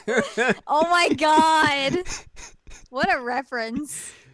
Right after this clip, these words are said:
Speaker 1: I mean, that's the only thing I can think of whenever I hear those words, so.
Speaker 2: I, I, you know what? You're not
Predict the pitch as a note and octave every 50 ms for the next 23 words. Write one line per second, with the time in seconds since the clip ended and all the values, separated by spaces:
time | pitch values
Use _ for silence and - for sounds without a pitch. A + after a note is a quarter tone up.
0 | C3+ C#3+ C#3 - C#3+ - _ _ _ _ _ _ - - C3 D3+ D3+ D3 E3 E3
1 | D#3 D3+ C#3+ C3+ C#3 C3+ C3 B2 B2 A2+ B2+ B2+ A#2+ B2 A2 G#2+ G2+ G#2+ G#2+ G#2+
2 | G#2 G#2 G#2 G#2+ A2+ A#2 A2 G#2 G#2 G2 G2 G2+ G2+ G2 F#2+ F#2 G2 - - F#2
3 | F2 F2 G2+ A2 A2 _ _ _ - B3+ A3 F#3+ _ _ _ - A#3 A3 - -
4 | _ _ _ _ _ A#3 A#3 G#3 A#3 A#3 A#3+ C4 D#4 F4 D#4 - _ _ _ _
5 | _ _ _ _ _ _ _ _ _ _ _ _ _ _ _ _ _ _ _ _
6 | _ _ _ _ _ _ _ - A#3+ G3+ A#3 B3 A#3+ A#3 A#3+ B3 C#4 D4+ C#4+